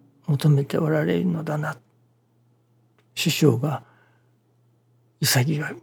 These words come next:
それこそところは、昨日までの教えをこう説いてきたけれども、あれは間違いであった。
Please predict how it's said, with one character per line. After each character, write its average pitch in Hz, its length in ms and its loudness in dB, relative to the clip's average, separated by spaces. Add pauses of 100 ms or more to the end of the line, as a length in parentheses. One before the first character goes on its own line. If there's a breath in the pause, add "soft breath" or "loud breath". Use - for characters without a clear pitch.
(460)
そ - 140 -2
れ 131 80 4
こ - 120 -6
そ 196 220 4
と 165 140 0
こ 165 100 2
ろ 151 100 6
は、 160 200 4 (800 soft breath)
昨 170 140 10
日 160 180 12
ま 127 140 6
で 131 120 2
の 175 520 0 (120)
教 185 100 0 (240)
え 143 60 4
を 147 260 2
こ 156 200 4
う - 40 2
説 175 200 4
い 143 40 2
て - 120 0
き - 100 -6
た - 120 -4
け - 140 -4
れ 156 80 0
ど 151 140 -4
も、 170 260 0
あ 139 60 2
れ 165 100 6
は 151 100 4
間 156 140 0
違 - 340 2
い - 20 0
で - 120 -4
あ - 40 -4
っ - 60 -16 (100)
た。 - 140 -14